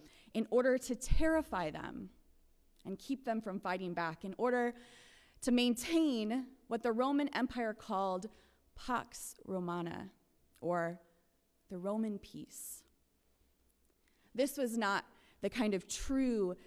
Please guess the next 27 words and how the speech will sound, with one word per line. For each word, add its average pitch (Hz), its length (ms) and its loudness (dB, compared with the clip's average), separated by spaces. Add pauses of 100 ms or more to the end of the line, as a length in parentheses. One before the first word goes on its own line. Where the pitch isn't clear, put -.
(140)
deep 269 460 0
peace, 160 380 -4
the 214 120 -4
kind 220 320 0
that 208 140 0
only 262 280 2
comes 220 280 -2
with 180 180 -12
justice. 165 840 -6 (1040)
Pax 294 340 0
Romana 233 440 4
was 214 160 2
a 214 40 -2
kind 220 280 0
of - 160 -10
peace 233 400 -2 (240)
similar 359 640 2
to 240 120 -4
what 240 200 2
Martin 254 400 2
Luther 240 280 0
King 220 340 -2
Junior 202 340 -2
called 196 320 -2
a 180 100 -2
negative 214 640 0
peace, - 540 -12